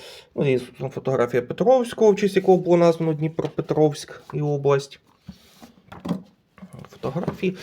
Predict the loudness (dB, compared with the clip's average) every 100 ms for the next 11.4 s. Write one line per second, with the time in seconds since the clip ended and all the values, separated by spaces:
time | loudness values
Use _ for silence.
0 | -14 -14 2 4 6 6 6 4 2 0
1 | 2 2 4 4 4 2 2 0 0 -2
2 | -4 -2 0 0 -2 -8 -10 -10 -14 _
3 | _ _ _ _ _ _ _ _ -20 _
4 | _ 2 4 4 2 2 2 4 4 4
5 | 2 2 4 4 4 0 2 2 4 4
6 | 2 2 2 2 4 4 4 2 0 -4
7 | 0 2 2 0 -6 -12 -4 0 2 4
8 | 2 0 -2 -4 -4 -10 -12 -12 -20 -18
9 | -20 -20 _ _ -20 _ _ _ _ _
10 | -14 -4 -4 -4 -2 2 4 4 4 0
11 | 0 0 -2 -4